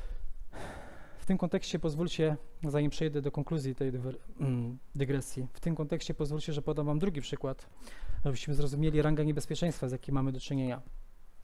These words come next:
Byłem kiedyś w Anglii, napotkałem pewnego człowieka, który zaprosił mnie na rozważanie Słowa Bożego.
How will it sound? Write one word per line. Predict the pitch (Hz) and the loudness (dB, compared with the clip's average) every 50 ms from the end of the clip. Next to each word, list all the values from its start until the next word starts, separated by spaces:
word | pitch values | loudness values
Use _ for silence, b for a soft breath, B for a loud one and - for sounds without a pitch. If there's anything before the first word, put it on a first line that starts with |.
| - - - - - - - - - | -14 -14 -14 -14 -16 -14 -10 -6 -2
Byłem | 143 147 139 | 0 0 0
kiedyś | - 151 139 143 - | 0 -2 -2 -2 -2
w | - 165 | 0 2
Anglii, | 160 156 156 160 | 2 4 6 6
napotkałem | 151 139 - 147 - - 170 156 151 139 | 6 6 4 2 2 4 4 4 4 4
pewnego | 151 143 156 151 147 151 | 2 2 2 2 2 2
człowieka, | - - 147 151 160 156 - 160 156 - B B B B | 0 0 0 0 0 2 2 0 0 -2 B B B B
który | - 156 147 147 | 0 2 2 2
zaprosił | 135 147 143 160 151 - - 156 | 2 2 2 0 0 0 2 2
mnie | 147 147 | 2 2
na | 139 143 | 2 2
rozważanie | 139 135 139 139 151 151 143 | 0 0 0 0 2 0 0
Słowa | - - 175 147 135 123 | 0 0 0 0 0 0
Bożego. | 117 123 120 120 110 117 | -2 -2 -2 -2 -2 -4